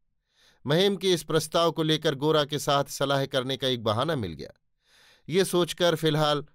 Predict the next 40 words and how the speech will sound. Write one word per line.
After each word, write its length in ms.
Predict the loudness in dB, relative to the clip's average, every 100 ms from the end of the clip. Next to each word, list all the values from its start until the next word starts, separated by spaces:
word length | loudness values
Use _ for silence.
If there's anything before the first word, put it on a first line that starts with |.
| _ _
विनय 280 | -2 0 0
खुशी 360 | 0 -2 0 0
ही 160 | 0
हुआ। 380 | 0 0 0 -2 -8 -20 _ _ _ _ _ -6
विनय 300 | -2 0 0
की 140 | 0
इच्छा 260 | -4 0 2
है 200 | 4 2
कि 140 | -2
गोरा 300 | -2 2 4
इस 140 | 2 0
बात 320 | 2 2 0
के 120 | -4
लिए 240 | -2 -2 -4 _ _
उस 160 | -6 -2
पर 160 | -2 2
जरा 300 | 2 2 2
जोर 320 | 0 -2 0
डाले। 320 | -4 -8 -12 _ _ _ _ _ _ _ _ _ _
विनय 320 | -2 2 2 2
को 100 | -2
इसमें 240 | -2 0
जरा 260 | 2 2 2
भी 100 | 0
संदेह 380 | -4 0 0
नहीं 240 | 0 -2 -2
था 260 | 0 -2 -2 -20 _ -4
कि 80 |
महिम 300 | 0 2 2
को 140 | 0 -4
सहज 340 | 0 0 0
से 200 | -4 -6
स्वीकृति 520 | -6 -10 -8 -8 -4
न 160 | 0 0
देने 280 | 0 -2 -2
से 220 | -4 -8 _ -20 _ -4
महिम 440 | 0 2 0 -2 -12 _ -14
गोरा 380 | -2 2 2 2
के 160 | -2
द्वारा 380 | 0 0 0